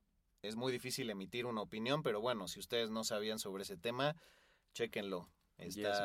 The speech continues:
Speaker 2: man.
Speaker 1: un poco en boga en estos momentos, tristemente. Y bueno, pues ya casi para terminar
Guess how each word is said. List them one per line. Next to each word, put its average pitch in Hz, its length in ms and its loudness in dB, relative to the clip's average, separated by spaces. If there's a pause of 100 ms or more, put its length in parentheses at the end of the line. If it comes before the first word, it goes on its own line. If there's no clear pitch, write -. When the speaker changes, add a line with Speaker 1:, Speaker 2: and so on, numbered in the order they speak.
Speaker 2:
man. 95 80 -2
Speaker 1:
un 95 80 -6
poco 98 320 -4
en 85 160 -4
boga 95 600 2
en 85 120 -4
estos - 220 -8
momentos, 90 480 -6
tristemente. 85 760 -8 (560)
Y 123 320 -2
bueno, 180 240 6
pues 127 120 -2
ya 151 120 8
casi 165 320 4
para 120 240 10
terminar 131 840 4